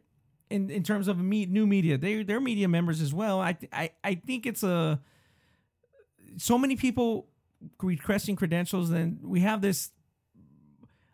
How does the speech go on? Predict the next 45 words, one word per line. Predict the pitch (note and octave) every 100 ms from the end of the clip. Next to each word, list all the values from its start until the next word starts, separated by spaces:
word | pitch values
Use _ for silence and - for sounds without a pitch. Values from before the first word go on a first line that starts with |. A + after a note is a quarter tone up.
| _ _ -
unbalance | G3+ F3 F#3 F#3 F3+ -
of | C#3+
people | G3+ F3 F3 D#3+
who | E3+
feel | - F3 E3
people | - E3+ F3
who, | E3 E3 D#3
uh, | D3+ C#3 C3+ -
you | E4
know, | G#3
kinda | - F#3+
re-recording | E3+ F#3 F3 C#3+ G3 F#3 D#3
games, | F3 F3 F3 E3+ - - _
doing | - G#3
social | - G3+ G3+ G#3
media. | F3 F#3 F3+ F3+ E3 D#3+ -
"Oh, | F#3+
I | A3
do | A#3 G#3+
social | G#3 F#3 F#3
media." | G#3 E3+
I |
hear | F#3+ G3+
that | F#3
a |
lot. | E3+ -
"I | B3+
do | C4
social | - F#3 -
media." | E3 G#3 D#3 A#2 - _ _ _ _ _ -
Uh, | - A3 -
somebody | - B3+ C#4 B3
who's | A#3+
been | G3+ A#3
in |
this | A3 F3+
business | G3+ F#3
a |
long | F#3 F3+
time | F3+
is |
not | F3
gonna | E3+
respect | C3+ - E3 -
that. | G#2+ -